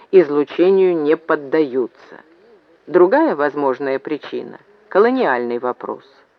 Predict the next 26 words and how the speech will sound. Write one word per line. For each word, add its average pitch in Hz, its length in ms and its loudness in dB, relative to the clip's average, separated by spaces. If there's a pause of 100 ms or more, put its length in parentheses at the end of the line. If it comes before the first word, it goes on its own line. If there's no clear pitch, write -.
(240)
Рынки 190 480 2
сбыта, 143 480 0
дешёвые 151 600 2
рабы, 135 440 0 (120)
сырьё – 147 480 -2 (380)
всё, 285 360 0
во 165 140 2
что - 200 -2
могут 190 360 2
вложить 147 460 -2 (240)
личные 165 500 0
капиталы 185 720 -2
огненосные 143 800 -6
творцы. 135 640 -8 (520)
Наконец, 147 480 -4
нужно 151 380 -4
иметь 151 260 -4
в 139 80 -18
виду, 139 320 -2
что 135 240 -4
уже 156 340 -2 (220)
много 165 440 2
лет 170 280 -2
идёт 160 300 -2
грызня 143 500 -4
между 151 480 0